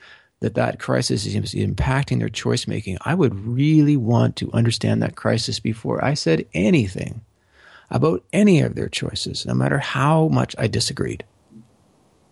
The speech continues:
because I really want to understand what it, life might look like from their, from within their shoes. I can't be them,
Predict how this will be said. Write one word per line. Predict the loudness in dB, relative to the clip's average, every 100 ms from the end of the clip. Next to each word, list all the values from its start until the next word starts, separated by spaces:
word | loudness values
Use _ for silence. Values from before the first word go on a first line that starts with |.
| _ -2
because | 2 4 2
I |
really | 2 4 6 6
want | 6 4 0
to | 0
understand | 0 2 0 0 2 2 0 -4 _ -20 -20 _
what | -2 2 2
it, | 2 0
life | 0 2 0
might | -4 0
look | -2 0
like | -4
from | -4 0
their, | 0 0 -4 _ _ _ _ _ _ _ _ _ _
from | 0 2
within | 4 2
their | 2 2
shoes. | 2 0 -2 -6 -8 _ _ _ -20 _ -10
I |
can't | -2 -2 -2
be | 2 2
them, | 4 2 0